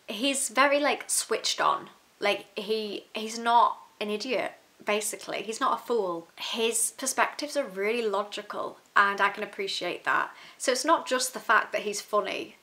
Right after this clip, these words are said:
and he's just such a unique character, it's also the fact that he's very, like, not stupid. <laughs> And I feel like a lot of the other characters, cough Cersei cough, are quite stupid.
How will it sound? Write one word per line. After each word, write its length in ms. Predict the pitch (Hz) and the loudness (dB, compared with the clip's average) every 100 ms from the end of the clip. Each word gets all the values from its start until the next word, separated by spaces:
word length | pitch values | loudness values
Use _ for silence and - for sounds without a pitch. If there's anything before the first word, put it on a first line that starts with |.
| - | -2
and 360 | 202 196 196 - - - | 0 0 -4 -10 -14 -16
he's 360 | 185 214 196 | -6 -4 -4
just 200 | - - | -4 -2
such 500 | - - 208 196 - - | 0 0 0 -2 -4 -4
a 60 | 190 | -4
unique 560 | 185 196 190 190 - | -4 -8 -8 -10 -12
character, 720 | - 202 196 - - - - - - - - _ | 0 2 2 -2 -8 -6 -4 -6 -12 -20 -20 _
it's 180 | 226 220 | -2 2
also 260 | 220 208 220 | 2 2 -2
the 100 | 208 | -6
fact 480 | - 196 175 - - | 4 4 4 -2 -4
that 180 | 196 | -4
he's 360 | - 202 190 - - - 180 | -4 -8 -6 -8 -10 -20 -6
very, 400 | 196 185 180 185 | -4 -2 -4 -6
like, 300 | 175 175 - - _ _ _ _ _ | -6 -6 -10 -18 _ _ _ _ _
not 280 | 202 196 - | -8 -6 -6
stupid. 480 | - 208 208 269 - 247 | -6 -6 -6 -10 -10 -12
<laughs> 180 | 247 - | -10 0
And 120 | 233 | 2
I 20 | |
feel 140 | 240 240 | 2 2
like 140 | 226 | 2
a 60 | 214 | 2
lot 140 | 208 | 2
of 60 | 196 | 2
the 140 | 202 | -2
other 120 | - | -2
characters, 600 | 554 277 254 - 254 262 262 | 2 4 4 2 -2 -2 -2
cough 300 | - 208 - | 0 -2 -2
Cersei 440 | 262 - - - | -2 -2 -2 -4
cough, 340 | - 226 233 - - | 0 0 0 -6 2
are 340 | 208 202 202 - | 4 4 0 -8
quite 360 | - 185 - | -6 -6 -6
stupid. 500 | - - 320 - - | -8 -4 -4 -6 -18